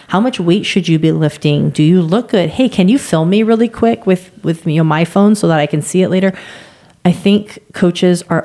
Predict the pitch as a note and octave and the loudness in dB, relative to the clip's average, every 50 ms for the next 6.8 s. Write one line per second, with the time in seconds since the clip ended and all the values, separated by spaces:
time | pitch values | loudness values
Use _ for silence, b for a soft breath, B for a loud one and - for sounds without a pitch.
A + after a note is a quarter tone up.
0 | - - E3 D#3+ E3 E3+ E3+ E3 D#3+ E3 E3+ E3 E3+ E3+ E3+ E3 D#3+ E3 E3+ E3+ | -2 0 0 0 2 2 0 0 0 2 0 2 2 2 2 0 0 0 -2 -2
1 | E3 - - - - - - - F#3 F#3 F3+ F3 E3 D#3 D3+ - - - - D3 | -4 -6 -10 -14 -12 -10 -4 -2 0 2 2 2 2 0 -2 -4 -8 -6 -4 -4
2 | D3 - - - D3 D3 D3 D#3 F#3+ A3+ - - - - - - F3 E3 D#3+ D#3+ | -4 -4 -4 -4 -2 0 0 0 0 0 -2 -6 -12 -10 -4 0 2 2 4 4
3 | D#3+ D#3+ D#3+ B B B B B F3+ F#3 F3+ - - E3+ E3+ F#3 - - G#3 G3+ | 2 0 0 B B B B B -2 -2 -2 0 -2 -2 -2 -2 -2 -2 -2 -2
4 | G3 - - - D3 D3 E3 E3+ G3+ G3+ - - - - - D#3+ F3 F#3 G3+ G#3+ | -2 -4 -4 -4 -4 -2 -2 -2 -2 -2 -4 -8 -10 -4 -2 0 2 2 2 2
5 | A3 - - b b b b b b b b b b - - - - - _ - | 0 -2 -4 b b b b b b b b b b -20 -20 -20 -20 -20 _ -2
6 | - E3 D#3+ F3+ G#3 G#3+ - D#3 D3+ F3 F#3 - - - - - | 0 0 2 2 0 0 0 0 0 0 0 -2 -4 -6 -6 -8